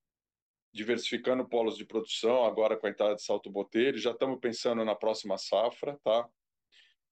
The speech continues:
E isso demonstra claramente nossa capacidade aí de enfrentar esses desafios que têm vindo, né? Vocês têm acompanhado o preço do açúcar, questão do câmbio, mas a gente tem buscado transformar essas,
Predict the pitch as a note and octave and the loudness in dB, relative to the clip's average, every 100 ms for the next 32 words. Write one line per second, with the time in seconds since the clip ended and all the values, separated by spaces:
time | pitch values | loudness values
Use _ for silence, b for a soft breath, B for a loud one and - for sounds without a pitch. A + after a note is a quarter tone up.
0 | _ A2+ A2+ B2+ C3+ B2 A2 A2+ A#2+ B2 | _ -2 0 0 0 2 2 0 -2 -4
1 | A2+ A#2+ A#2+ A2+ G#2+ A2+ A#2+ A#2 B2+ B2 | 0 2 2 0 -2 -6 -4 -2 -2 -2
2 | A2+ A#2+ A#2 - G2 A2 A2 G#2 G2+ G2 | 0 0 -2 -6 0 2 4 2 0 0
3 | G#2+ A#2 B2 B2 A2 A2 - G#2+ - G#2+ | 0 0 -2 -2 -6 -6 -4 -4 2 4
4 | G#2+ - F#2+ - G#2 G2 A2 A2+ C3+ - | 4 0 -10 -2 -2 -2 0 2 2 0
5 | - - _ _ - G2 A#2 A#2 G2+ G#2 | -8 -14 _ _ -14 -6 -2 -2 0 0
6 | B2+ C#3 A2 A2+ B2 - _ _ _ - | 0 0 2 2 0 -8 _ _ _ -16
7 | G2+ - G#2+ A2 G#2+ G#2+ G#2 G2+ G2+ G2+ | -8 -2 -2 0 -2 0 2 0 -2 -4
8 | A2 - C3 C3 - C3 B2+ B2 A#2+ A2 | -6 -2 -4 -2 2 4 4 2 2 2
9 | G#2 - _ _ _ _ - - G#2 G#2 | 0 -4 _ _ _ _ -8 -2 -2 -2
10 | - A#2 A#2+ C3 C#3 D#3 - _ _ _ | -4 0 2 2 0 -2 -4 _ _ _
11 | _ _ - A2+ A2+ A2 A#2 A2+ A#2+ B2+ | _ _ -2 0 2 0 -2 -4 -2 -2
12 | B2 B2 - B2 A#2 A2+ A#2 A2+ A#2+ A2 | 0 -2 2 0 0 -2 -4 -2 -2 0
13 | A2+ A#2 A#2+ A#2+ A2+ - - A2 F#2+ - | 2 4 2 2 -2 -4 -4 -2 -2 -6
14 | - | -12